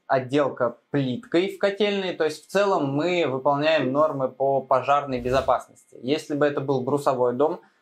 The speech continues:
мы обязательно предусматриваем меры защиты стены от в целом возможного возгорания котла. Мы ставим лист минерита плюс нержавеющую сталь,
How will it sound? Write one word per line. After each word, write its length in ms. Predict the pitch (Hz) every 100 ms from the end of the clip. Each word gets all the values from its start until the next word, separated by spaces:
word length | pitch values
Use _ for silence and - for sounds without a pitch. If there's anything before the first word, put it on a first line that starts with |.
| _ -
мы 120 | 147
обязательно 400 | 165 147 170 170
предусматриваем 1040 | 143 143 135 143 156 160 147 135 135 131 127
меры 260 | 139 156 147
защиты 580 | 123 143 - 170 147 123
стены 640 | - 147 131 139 180 - _ _
от 300 | 139 151 147
в 220 | - _
целом 540 | 143 143 135 123 113 110
возможного 640 | 123 123 127 143 127 120
возгорания 500 | 117 123 131 127 117
котла. 480 | 127 151 175 190 - -
Мы 220 | 131 131
ставим 440 | - 139 120 117
лист 280 | 127 131 -
минерита 440 | 120 123 156 190
плюс 300 | 135 123 117
нержавеющую 640 | 123 110 120 117 113 110 113
сталь, 320 | 135 143